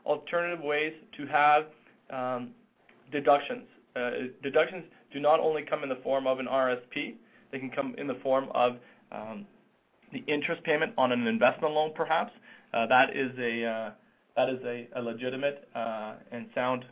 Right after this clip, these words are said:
alternative to reducing your, your, your taxable income as well. So that is one of the, uh, premises that we do, um,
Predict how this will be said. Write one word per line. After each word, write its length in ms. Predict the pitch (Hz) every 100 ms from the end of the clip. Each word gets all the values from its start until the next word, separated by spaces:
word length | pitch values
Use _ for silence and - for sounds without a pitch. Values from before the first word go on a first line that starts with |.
| _ -
alternative 460 | 120 - 131 131 -
to 260 | 127 117 113
reducing 520 | 120 113 131 123 131
your, 320 | 120 113 110 110
your, 100 | 113 - -
your 100 | 123
taxable 440 | 120 123 127 120 127
income 280 | 123 127
as 80 | 117 110
well. 320 | 117 175 208 - - - _ -
So 120 | 113
that 260 | 131 165 -
is 120 | 135
one 180 | 135 151
of 80 | 143
the, 180 | 123 117 135
uh, 140 | 113
premises 380 | - 139 147 139
that 140 | 123 127
we 160 | 139
do, 400 | 135 127 135 143 - 127
um, 360 | 117 110 107